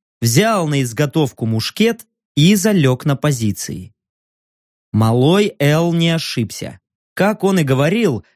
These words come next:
контрабандистов действительно было девять. Четверо сидело у костра, пятый спал в некотором отдалении от них, один копошился в вытащенных на берег лодках, ещё двое ходили по округе с мушкетами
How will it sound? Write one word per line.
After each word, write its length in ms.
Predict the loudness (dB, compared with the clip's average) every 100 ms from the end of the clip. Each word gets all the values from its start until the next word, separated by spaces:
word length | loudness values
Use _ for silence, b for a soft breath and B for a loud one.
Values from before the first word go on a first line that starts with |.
| -4
контрабандистов 880 | -2 0 0 2 2 0 0 0 2
действительно 800 | 2 2 2 2 2 2 2 2
было 340 | 2 2 2
девять. 600 | 0 2 2 0 -10 _ _ _ _ _ _ _
Четверо 480 | 0 0 2 0 -2
сидело 380 | -2 -2 0 2
у 140 | 0
костра, 560 | -2 -6 -4 -4 -2 -6 _ _ _ _
пятый 420 | -2 0 0 0 0
спал 500 | -4 -4 -2 0 -2
в 80 |
некотором 500 | -2 -2 -2 -2 -2
отдалении 580 | -2 0 0 2 2 2
от 140 | 0 2
них, 340 | 2 2 -6 _ _ _ -2
один 380 | 0 2 2 0
копошился 720 | -2 -2 -2 -2 -2 0 0
в 120 | 2
вытащенных 720 | 2 2 -2 0 2 0 2
на 140 | 0
берег 420 | 2 2 2 0 0
лодках, 580 | 0 0 -2 -8 -8 _ _ _ _ _ -2
ещё 400 | 0 2 2 0
двое 340 | 2 2 2
ходили 400 | 0 -2 0 0
по 200 | 0 -2
округе 420 | -2 -2 -2 0
с 120 | -2 -2
мушкетами 720 | -4 0 0 2 2 0 0